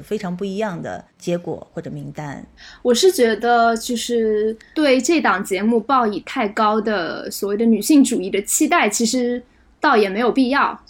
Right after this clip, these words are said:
Speaker 2: 因为就是整个社会的风气是不可能靠一档节目就改变的。但是我觉得很好的是，这档节目的出现至少给我们一个出口，去讨论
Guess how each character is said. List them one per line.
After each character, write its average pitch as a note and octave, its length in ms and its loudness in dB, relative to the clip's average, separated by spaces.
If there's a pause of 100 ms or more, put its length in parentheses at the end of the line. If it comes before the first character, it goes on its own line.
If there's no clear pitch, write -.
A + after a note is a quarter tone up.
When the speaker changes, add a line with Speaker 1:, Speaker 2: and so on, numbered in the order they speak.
(100)
Speaker 2:
因 B3+ 180 0
为 A#3 460 2
就 - 240 -2
是 B3 140 4
整 G#3 280 0
个 B3+ 120 4
社 D4+ 200 2
会 D4 140 4
的 B3+ 80 4
风 C4+ 180 4
气 C#4 160 4
是 B3 120 -2
不 C4+ 100 -2
可 C4 160 -4
能 F3 220 -8
靠 A#3+ 220 -2
一 - 120 -2
档 G3 240 -4
节 F#3+ 160 -10
目 G3+ 100 -8
就 G3+ 140 -4
改 - 160 -12
变 A#3 300 2
的。 - 120 -14 (480)
但 F#4+ 160 4
是 F4 160 2
我 C4+ 120 4
觉 B3 100 -2
得 G#4+ 80 2
很 C#4+ 180 2
好 D4+ 240 2
的 G#3 80 2
是， C#4+ 460 0 (320)
这 F4 140 2
档 A#3 180 2
节 G#3 140 0
目 A#3+ 80 4
的 C#4 80 4
出 E4 240 4
现 C#4 360 2
至 F4 140 0
少 C4+ 160 0
给 A3 180 0
我 A3 140 0
们 F#3 140 -8
一 F#3 80 -6
个 A3 400 -2 (200)
出 - 240 4
口， - 380 -6 (320)
去 - 160 0
讨 F#3 300 -4
论 C4+ 400 2